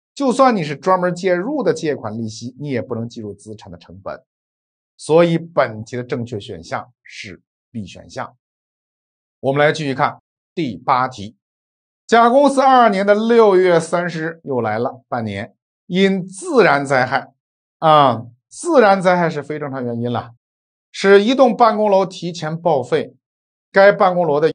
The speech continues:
账面原值是六十万元，预计净残值为零，预计使用年限是五年，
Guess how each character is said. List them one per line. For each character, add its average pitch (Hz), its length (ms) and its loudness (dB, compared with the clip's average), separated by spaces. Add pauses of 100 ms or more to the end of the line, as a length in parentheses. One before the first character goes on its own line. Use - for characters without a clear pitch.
(120)
账 190 280 2
面 160 240 -2
原 147 300 -2
值 135 160 -12
是 147 180 -6
六 156 600 -2
十 123 240 -14
万 123 180 -4
元， 110 260 -4 (300)
预 277 380 4
计 233 240 2
净 214 180 -2
残 185 180 0
值 180 120 -2
为 180 140 2
零， 160 280 0
预 196 160 -4
计 165 80 -4
使 165 140 -6
用 131 80 -4
年 127 120 -4
限 151 160 -6
是 147 260 -12
五 113 180 -10
年， 110 400 -8